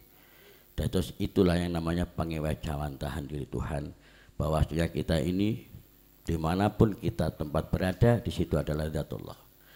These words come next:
Dimanapun kita ini bernafas,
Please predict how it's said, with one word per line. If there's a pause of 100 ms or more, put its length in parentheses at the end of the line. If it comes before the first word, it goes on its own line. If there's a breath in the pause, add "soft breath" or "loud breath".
(400 loud breath)
Dimanapun
kita
ini (480)
bernafas,